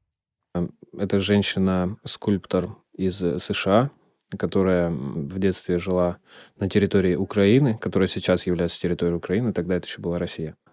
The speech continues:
Они, э, её работы массивные и выкрашены в чёрный матовый цвет, и состоят в основном из, э, мусора и всяких найденных на улице вещей,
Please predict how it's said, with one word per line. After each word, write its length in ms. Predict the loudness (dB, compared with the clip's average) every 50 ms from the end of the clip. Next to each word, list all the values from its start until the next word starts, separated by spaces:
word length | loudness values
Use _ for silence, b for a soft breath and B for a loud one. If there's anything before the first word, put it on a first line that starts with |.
| _ _ _
Они, 300 | 0 4 6 8 8 6
э, 280 | 6 4 4 4 4 4 4
её 300 | 4 6 8 8 8 8
работы 340 | 8 6 6 4 4 4
массивные 640 | 2 2 2 2 4 4 4 4 6 4 4 2 0 -4 -6
и 300 | -4 -2 -2 0 0 -2
выкрашены 600 | 2 2 2 4 4 2 2 2 0 -2 -2 -2
в 80 | -2 -4
чёрный 280 | -2 -2 0 0 0 0
матовый 340 | 0 0 -2 -2 -2 -2 -2
цвет, 360 | -2 -2 -2 -2 -2 -4 -8 -6
и 380 | -4 -2 0 0 0 0 -2 -4 _ _
состоят 1500 | -12 -8 -6 -4 -4 -4 -4 -4 -2 0 2 2 2 0 -4 -6 -6 -2 0 0 0 0 0 0 2 2 2 2 0 -4 B B B B B B B B B -4
в 40 | -2
основном 640 | -2 0 0 0 0 2 2 2 4 4 2 2 0 -4 -4
из, 380 | -4 -2 -2 -2 -2 -2 -2
э, 280 | 0 0 0 0 -2 -2 0
мусора 580 | 2 2 2 2 2 -2 -4 -6 -8 -10 -12 -14 _
и 280 | -6 -4 -2 -2 -2 -4
всяких 440 | -4 -4 -4 -4 -4 -6 -6 -2 -2
найденных 480 | -2 -2 -2 -2 -4 -4 -6 -6 -6
на 100 | -4 -2 0
улице 320 | 0 0 -2 -4 -4 -4
вещей, 460 | -4 -2 -4 -4 -4 -4 -6 -6 -8